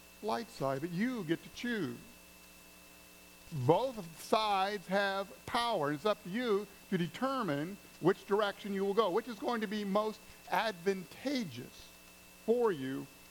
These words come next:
in your life. And so in the movies, in Star Wars, the force seeks a balance between light and dark. As Lucas says, between compassion and greed, which he says are on the opposite ends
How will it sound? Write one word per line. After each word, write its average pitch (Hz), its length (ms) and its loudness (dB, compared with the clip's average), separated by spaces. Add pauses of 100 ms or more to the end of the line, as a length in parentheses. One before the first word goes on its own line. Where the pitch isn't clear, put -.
(180)
in 165 120 6
your 156 160 4
life. 147 320 2 (1300)
And 160 100 0
so 233 300 2
in 208 80 -2
the 180 60 0
movies, 190 380 0
in 151 140 -2
Star 202 360 0
Wars, 147 300 0
the - 80 -14
force 220 400 0
seeks 190 320 -6
a 220 60 2
balance 226 520 0 (680)
between 196 400 0
light 147 340 2 (340)
and 156 180 0
dark. 135 320 4 (520)
As 147 160 4
Lucas 208 300 0
says, 190 260 4
between 185 360 -2
compassion 208 840 -2 (680)
and 160 240 4
greed, 165 500 2
which 131 100 -6
he 156 100 -2
says 185 360 4
are 175 100 2
on 170 80 0
the 160 120 4
opposite 175 420 2
ends 175 500 0